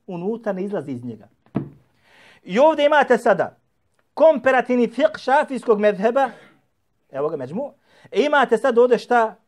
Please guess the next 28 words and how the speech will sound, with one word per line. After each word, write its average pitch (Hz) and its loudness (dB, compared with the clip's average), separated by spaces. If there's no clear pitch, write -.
šafijski 233 -2
mezheb 208 0
ne 208 4
izlazi 208 0
iz 185 -6
njega. 170 -6
Imate 262 2
Hanbeli, 262 0
ha, 208 2
malikijski 226 -2
mezheb 180 -2
Mudawwene, 185 0
Mudawwene, 190 -2
i 196 -6
imate, 247 0
znači, 240 -2
koji 160 -4
komparativni, 233 -2
onaj, 190 -2
unutar 220 0
mezheba, 233 2
imate 240 0
komparativni 233 0
koji 208 2
zove 233 2
se 214 0
Bidajetul 196 -2
Mučtehidi. 185 -6